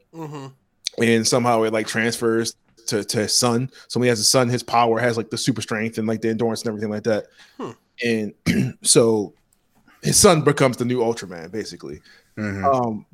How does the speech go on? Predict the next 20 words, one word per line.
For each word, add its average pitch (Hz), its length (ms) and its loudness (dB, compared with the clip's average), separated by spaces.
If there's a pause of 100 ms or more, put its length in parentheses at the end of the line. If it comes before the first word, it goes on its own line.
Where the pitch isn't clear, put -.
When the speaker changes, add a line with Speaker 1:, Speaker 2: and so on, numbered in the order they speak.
Speaker 2:
but 143 360 2
with 151 160 8
this 170 240 8
one, 139 300 4
it's 135 320 0
not 131 340 0 (1080)
the 131 400 0
giant 123 580 0
kaiju. 135 680 4 (460)
It's 131 280 2
like 117 200 2
Speaker 1:
Mm. 139 760 -4
Speaker 2:
he's 151 180 2
fighting, 127 480 2 (440)
<laughs> - 420 4
he's 170 220 4
fighting, 147 420 4
uh, 117 520 2
Speaker 1:
Mm. - 580 -20
Speaker 2:
like, 175 160 6